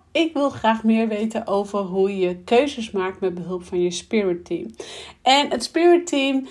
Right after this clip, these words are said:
ja, dat is toch altijd iets mega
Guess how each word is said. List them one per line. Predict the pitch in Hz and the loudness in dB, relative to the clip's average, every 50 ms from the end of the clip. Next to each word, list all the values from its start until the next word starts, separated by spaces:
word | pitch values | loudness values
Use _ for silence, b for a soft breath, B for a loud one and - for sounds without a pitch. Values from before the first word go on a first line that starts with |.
| B B B _ | B B B _
ja, | 233 233 220 208 | 2 4 4 4
dat | 220 240 233 - | 2 0 0 0
is | - 285 311 294 - - | 0 0 0 -2 -2 0
toch | - 285 294 285 - - - | 4 4 4 4 2 -2 2
altijd | - 220 247 254 247 - 233 220 220 - | 4 6 6 6 4 2 0 0 0 -2
iets | - - 220 220 214 - - 185 175 170 175 175 180 185 | -4 -4 -4 -4 -4 -8 -8 -8 -6 -4 -2 -2 -2 2
mega | 190 196 202 226 247 285 277 - - - 208 196 196 - | 4 6 6 6 6 4 2 0 -2 0 0 0 0 -2